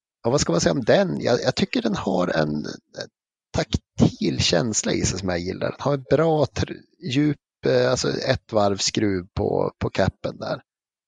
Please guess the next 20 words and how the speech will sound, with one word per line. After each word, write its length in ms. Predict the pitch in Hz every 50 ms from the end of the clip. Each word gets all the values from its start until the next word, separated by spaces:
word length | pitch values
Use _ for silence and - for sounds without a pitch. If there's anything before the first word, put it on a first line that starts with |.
| _ _ _ _ _
Det 60 | - 120
är 20 |
ganska 260 | 135 143 - - 135
tjockt 440 | - - - - 147 - - - -
gods, 460 | - - - - 139 - _ - -
så 80 | - 120
att 100 | - -
den, 180 | 139 131 135 -
först 280 | - - 160 151 - -
är 40 | 165
den 100 | 165 143
lite 160 | 135 - -
kall 460 | - - - 107 101 98 98 98 98
och 80 | 101 -
sen 180 | - 104 95
blir 140 | 98 127 135
den 100 | 139 120
snarare 220 | - - 98 92 92 -
lite 200 | - - - -
kroppsvarm. 960 | - - - - 113 - _ - - - 117 131 143 - - - - 107 107